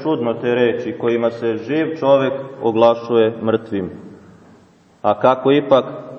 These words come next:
veliku istinu te reči kazuju. O koliko je mrtvih među nama, braćo. Koliko ljudi mrtvih za Boga i za velike duhovne vrednosti.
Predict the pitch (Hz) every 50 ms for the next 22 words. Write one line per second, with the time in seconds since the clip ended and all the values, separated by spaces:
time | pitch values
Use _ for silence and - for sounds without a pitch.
0 | - - - - - - - - 110 104 127 147 160 160 160 147 - - 147 156
1 | 156 151 156 151 139 127 123 - - 127 127 123 120 113 117 - 120 - - 113
2 | 110 107 104 107 104 95 90 78 - - - - - - - - - _ _ _
3 | _ _ _ _ _ _ _ _ _ _ - 127 123 127 - 131 139 151 147 147
4 | - 143 135 135 131 - - - 110 131 151 160 156 156 - 135 127 127 127 120
5 | 123 123 120 113 127 131 135 139 139 123 110 101 98 101 104 104 98 - - -
6 | 90 82 - - - - - - - - - - - _ _ _ _ _ _ -
7 | - 127 139 147 147 143 - 139 131 135 143 151 160 170 - 151 156 156 151 -
8 | - - - - 107 123 143 147 151 143 - 131 123 110 107 101 110 110 101 98
9 | 120 139 151 - 139 143 143 131 120 - - - - - - - - - - -
10 | 117 117 113 120 127 123 123 135 143 143 147 135 - 143 123 113 139 143 143 139
11 | 131 127 120 123 120 113 117 123 127 127 123 123 120 113 - - - 101 90